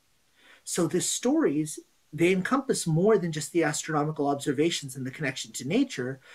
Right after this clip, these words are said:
They also serve as moral, ethical, and practical guides. And so when we look at a lot of these stories, when we look at a lot of these legends, we see astronomy, we see nature, but we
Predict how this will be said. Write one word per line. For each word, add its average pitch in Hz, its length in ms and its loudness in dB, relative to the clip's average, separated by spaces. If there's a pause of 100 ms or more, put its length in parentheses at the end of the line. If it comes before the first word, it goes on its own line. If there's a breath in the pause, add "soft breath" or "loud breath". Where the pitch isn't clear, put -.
(120)
They 170 240 -2
also 247 360 4
serve 151 380 0
as 143 140 -6
moral, 175 380 2
ethical, 165 380 -2
and 131 120 -10
practical 151 460 -6
guides. 160 540 -2
And 139 120 -6
so 180 100 0
when 165 160 2
we 160 100 2
look 247 220 4
at 294 60 6
a 269 60 6
lot 196 200 2
of 165 80 -2
these 165 200 -2
stories, - 580 2 (840)
when 156 140 -2
we 165 80 0
look 214 180 2
at 226 60 6
a 208 40 4
lot 170 240 0
of 156 80 -6
these 143 200 -8
legends, - 540 -6 (580 soft breath)
we 147 160 -2
see 254 360 2
astronomy, 170 720 2 (400)
we 143 140 0
see 269 320 -2
nature, 190 580 -2 (380)
but 151 80 2
we 170 160 -2